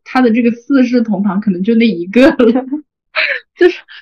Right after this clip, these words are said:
这个是个大不，大不敬的话，但是因为我自己也不想要小孩，我表哥目前也不想要小孩，所以就我表姐那一个小孩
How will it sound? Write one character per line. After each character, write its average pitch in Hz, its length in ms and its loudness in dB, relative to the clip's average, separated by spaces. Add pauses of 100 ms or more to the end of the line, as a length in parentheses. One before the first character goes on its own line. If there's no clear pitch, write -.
(120)
这 330 140 0
个 277 100 2
是 277 220 -2
个 233 120 2
大 254 220 -4
不， 214 120 -2
大 277 180 -2
不 208 80 0
敬 233 180 0
的 180 140 -4
话， 190 200 -4
但 220 160 0
是 240 100 0
因 233 120 2
为 233 80 0
我 170 80 -4
自 185 120 -4
己 196 60 0
也 160 100 -4
不 - 100 -14
想 170 160 -2
要 165 80 -2
小 175 100 -14
孩， 165 140 -6
我 170 140 0
表 175 200 0
哥 190 160 0
目 214 140 2
前 180 220 -4
也 160 80 -4
不 180 120 -2
想 214 140 2 (100)
要 175 60 0
小 185 180 -8
孩， 175 80 -8 (300)
所 330 120 2
以 330 80 2
就 320 140 2
我 247 120 2
表 254 200 -2
姐 254 160 -4
那 220 80 -4
一 220 140 -2
个 240 80 2
小 233 160 0
孩 160 260 -8